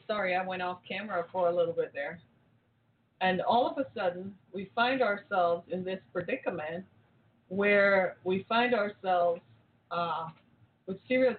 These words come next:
killers who are targeting Black women. Isn't that the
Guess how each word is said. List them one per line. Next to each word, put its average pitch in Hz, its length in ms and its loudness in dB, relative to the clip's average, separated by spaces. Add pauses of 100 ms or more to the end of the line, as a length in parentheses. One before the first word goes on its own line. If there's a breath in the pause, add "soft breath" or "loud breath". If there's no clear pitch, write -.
killers 208 360 -4 (160)
who 190 120 -4
are - 140 -4 (160)
targeting 196 600 -2
Black 185 280 -2
women. 160 260 -10 (520)
Isn't 240 160 -4
that 247 220 2
the 208 200 -2